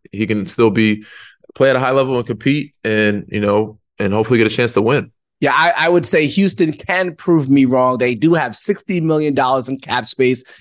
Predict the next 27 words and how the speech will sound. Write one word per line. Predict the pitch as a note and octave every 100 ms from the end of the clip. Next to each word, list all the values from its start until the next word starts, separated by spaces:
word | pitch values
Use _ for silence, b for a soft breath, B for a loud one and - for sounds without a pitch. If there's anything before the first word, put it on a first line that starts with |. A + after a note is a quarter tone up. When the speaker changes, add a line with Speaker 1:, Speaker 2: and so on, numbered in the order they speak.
| B
Speaker 2:
And | A#2+ A#2
to |
your | C#3+ B2+
point, | D3+ D3+ B2
they | B2
have | B2 -
Alperen | C3 C3+ C3+ B2+ A#2+
Şengün, | - A#2+ A#2+ E3 F3 F3
Jabari | B2 A#2 A2 G#2+
Smith, | - C#3 D3+ D3 b b -
and | C3+ A#2
Jalen | C3+ C3 A#2+
Green. | C3+ A#2+ - B B -
And | D#3 D3+
Ime | E3 E3 D3+ C3+ C3+
Udoka | D3 D3 C3 -
is | C3 G#2+
their | B2
head | A#2+ A2+
coach. | C3+ A2+
So | - -
if | A#3
they | B3 C4+
decided | B3 G3+ - - F3 A3+ F#3 B2+
to | D#3 C#3+
kinda | F#3 F3 C#3
give | A#2 F3+